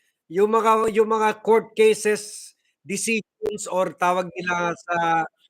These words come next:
sa li-, sa legal ay, ah, sa mga ta-, ang sabi ng mga lawyers, jurisprudence, yung mga, yung mga desisyon ng mga korte noon sa kasong na may meron rin itong issue ng forthwith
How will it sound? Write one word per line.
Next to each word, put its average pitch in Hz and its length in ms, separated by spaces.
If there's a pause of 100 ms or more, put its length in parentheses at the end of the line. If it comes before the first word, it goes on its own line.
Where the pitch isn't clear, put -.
(420)
sa 160 120
li-, 165 240
sa 170 200
legal 165 400 (320)
ay, 160 160
ah, 160 160
sa 151 160
mga 160 240
ta-, 160 360
ang 156 200
sabi 151 320
ng 160 120
mga 160 240
lawyers, 160 520
jurisprudence, 175 1040 (480)
yung 165 280
mga, 175 440 (480)
yung 175 240
mga 175 560
desisyon 185 600
ng 180 120
mga 170 200 (120)
korte 180 320
noon 180 400
sa - 200
kasong 160 680
na 156 440 (400)
may 156 280
meron 160 360
rin 160 240
itong 156 360
issue 165 360
ng 160 240
forthwith 160 640